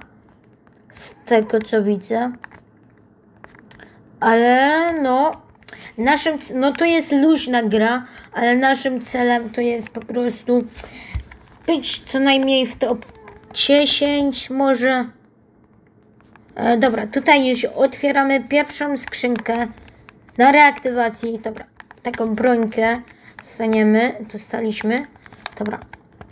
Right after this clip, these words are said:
to z-, nie zostało usunięte, nadal jest w grze. Zbieramy macy. Dobra, widzowie. Ej, muszę tutaj zjeść.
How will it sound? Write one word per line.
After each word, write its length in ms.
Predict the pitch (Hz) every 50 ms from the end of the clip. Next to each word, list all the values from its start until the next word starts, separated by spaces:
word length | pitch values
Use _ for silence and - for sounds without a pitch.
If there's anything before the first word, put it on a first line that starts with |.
| - - - - -
to 440 | - 220 226 240 247 247 262 262 269 269
z-, 220 | 247 - - - - - - 247 247 240 247 240 240
nie 320 | 247 247 247 247 247 240
zostało 460 | 233 - - - - - 247 233 233
usunięte, 1000 | 214 220 - 220 247 240 - - 240 240 233 226 220 214 214 214 226 226 226 226 226 - - - - - - _ _ - _ -
nadal 560 | 233 226 226 233 233 233 233 214 233 226 226
jest 240 | 226 226 226 220 220
w 100 | - -
grze. 360 | - 196 - 214 214 220 226 247 247 - - - - - - - - - - - - -
Zbieramy 440 | - - 240 226 233 240 247 247 254
macy. 600 | 254 247 240 226 214 - - - 226 233 247 - - - - - - - - - - - - - - - - - _ - - - - - - - - - - - - - - - - - - _ - - _ - - - - - - - -
Dobra, 260 | 254 240 233 233 220
widzowie. 480 | 214 208 220 196 220 226 214 226 247 285 320 - - - - _ - - _ _ _ _ _ - _ - _ _ - _ -
Ej, 420 | - 214 214 214 214 214 214 220 214
muszę 420 | 214 220 220 226 220 214 - 220
tutaj 360 | 214 - - - - 220 208
zjeść. 680 | 202 - - 233 226 233 226 233 226 - - - -